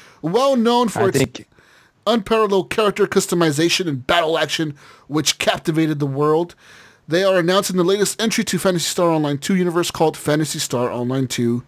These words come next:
Speaker 1: New Genesis. <gasps>
Speaker 2: It's gonna come out next year.
Speaker 1: Yep,
Speaker 2: I'm gonna put my,
Speaker 1: twenty twenty-one.
Speaker 2: my bet in.
Speaker 1: They already said it. Yeah, <laughs> twenty twenty-one.
Speaker 2: Oh, I mean,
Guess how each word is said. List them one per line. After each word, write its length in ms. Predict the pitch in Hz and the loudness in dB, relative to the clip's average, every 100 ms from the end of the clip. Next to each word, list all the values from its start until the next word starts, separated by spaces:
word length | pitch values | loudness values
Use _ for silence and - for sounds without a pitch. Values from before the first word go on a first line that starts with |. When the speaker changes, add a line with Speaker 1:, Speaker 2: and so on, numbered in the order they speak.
| - | -4
Speaker 1:
New 340 | 117 131 127 | 0 0 0
Genesis. 760 | 120 127 110 - - - - - | -2 -6 -6 -10 -10 -10 -10 -10
<gasps> 1120 | - - 277 302 302 294 277 254 220 226 214 190 - _ _ - | -8 -4 2 4 6 4 2 -2 -4 -6 -8 -12 -18 _ _ -8
Speaker 2:
It's 1300 | 143 165 180 170 90 95 107 101 117 117 - - 127 | -2 0 0 0 0 0 0 0 -2 -4 -10 -4 -2
gonna 160 | 147 120 | 0 0
come 140 | 120 | 0
out 140 | 110 95 | 0 0
next 220 | 98 - | -4 -2
year. 200 | 110 113 - | -2 -2 -8
Speaker 1:
Yep, 160 | - 135 | -4 0
Speaker 2:
I'm 40 | 117 | 0
gonna 80 | 107 | 0
put 100 | - | 0
my, 40 | 104 98 | 0 0
Speaker 1:
twenty 0 | |
twenty-one. 300 | 180 185 196 | 0 -2 -2
Speaker 2:
my 100 | 107 | 0
bet 260 | 98 101 | 0 0
in. 240 | 101 104 110 | 2 0 -2
Speaker 1:
They 80 | 170 | -4
already 160 | 190 196 | -4 -4
said 280 | - 233 | -6 -4
it. 160 | 156 - - 143 | -4 -8 -12 -12
Yeah, 180 | 165 | -12
<laughs> 20 | - | -10
twenty 360 | - - - - 190 - | -14 -12 -10 -2 -2 0
twenty-one. 600 | 220 - 196 - 202 233 196 - | -6 -4 -6 -4 -6 -4 -4 -2
Speaker 2:
Oh, 40 | - | 0
I 180 | 113 | 2
mean, 180 | 120 117 | 2 0